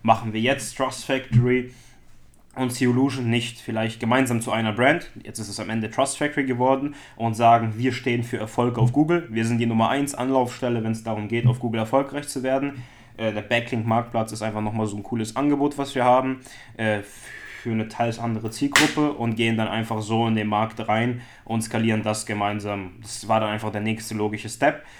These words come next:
und so sind wir immer weiter gewachsen. Äh, haben, ich hab mich auf den Vertrieb, wie gesagt, fokussiert, Nikita auf dem Service. Die ersten Mitarbeiter kamen da rein, weil wir auch, uns auch beide auch so richtig, richtig laserscharf auf einen Bereich fokussiert haben. Nicht mehr sogar nur auf ein Unternehmen, sondern laserscharf auf einen Bereich,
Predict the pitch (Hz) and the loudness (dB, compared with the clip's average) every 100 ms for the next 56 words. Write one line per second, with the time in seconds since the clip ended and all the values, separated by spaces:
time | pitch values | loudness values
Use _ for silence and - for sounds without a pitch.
0 | - - - 110 104 117 117 110 110 107 | -20 -20 -10 -6 -2 0 2 2 0 0
1 | 101 120 135 123 113 117 117 117 110 110 | 2 2 4 2 4 2 2 -2 -4 -4
2 | - - - 110 104 113 110 110 - 110 | -16 -18 -6 -2 6 6 6 2 -4 -4
3 | 110 107 98 107 135 120 117 110 113 110 | -4 -6 -8 -6 -6 -4 -2 0 -2 -2
4 | 110 - 110 113 110 101 113 113 110 - | -6 -8 -6 -6 -4 -6 -6 -8 -10 -12
5 | 101 - 139 131 123 123 - - - 98 | -10 -2 0 2 0 -4 -12 -18 -6 0
6 | 110 - 123 147 131 120 120 113 110 117 | 0 0 -2 0 2 4 4 0 0 4
7 | 110 110 107 107 107 107 107 - - - | 4 4 0 2 2 0 -2 -8 -20 -16
8 | 107 120 123 127 123 123 135 110 113 110 | 0 4 4 4 2 2 -4 -4 -8 0
9 | 135 170 180 170 - 127 120 127 127 160 | 2 4 4 2 -4 -8 -4 -2 -2 -4
10 | - 135 - 147 - 135 131 - - - | -4 -4 -2 -4 0 0 0 -10 -20 -8
11 | 131 156 139 131 - 143 147 117 120 123 | 0 2 2 0 6 6 6 0 0 2
12 | 113 139 170 120 113 113 107 107 117 165 | 4 2 0 -6 -10 -8 -4 2 2 2
13 | - 139 135 123 131 127 120 110 113 107 | 2 2 4 4 6 4 0 -4 -2 0
14 | 123 127 107 107 107 - 117 135 120 110 | 2 2 2 -2 -4 -4 0 2 2 2
15 | 127 120 - 117 110 107 117 139 | 2 2 -2 0 2 4 4 4